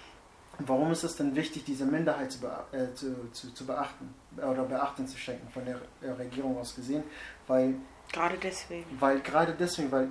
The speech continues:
Speaker 1: es ist immer eine Mischung aus den ganz Extremen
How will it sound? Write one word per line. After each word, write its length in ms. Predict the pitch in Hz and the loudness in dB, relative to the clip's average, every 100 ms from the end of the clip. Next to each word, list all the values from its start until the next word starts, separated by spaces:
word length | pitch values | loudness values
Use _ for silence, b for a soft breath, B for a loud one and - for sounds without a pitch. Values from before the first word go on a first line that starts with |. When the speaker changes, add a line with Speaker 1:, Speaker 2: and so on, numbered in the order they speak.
| - | 0
Speaker 1:
es 220 | 135 - | -4 -2
ist 240 | 208 - | -4 -2
immer 220 | 190 185 165 | 0 2 4
eine 180 | 151 | 4
Mischung 580 | 147 165 226 - 233 240 - | 4 4 4 2 2 0 -2
aus 200 | - 151 | -4 -2
den 220 | - 139 | 4 6
ganz 300 | 131 175 214 | 8 6 6
Extremen 480 | 147 - - 156 180 | -4 -6 -2 0 0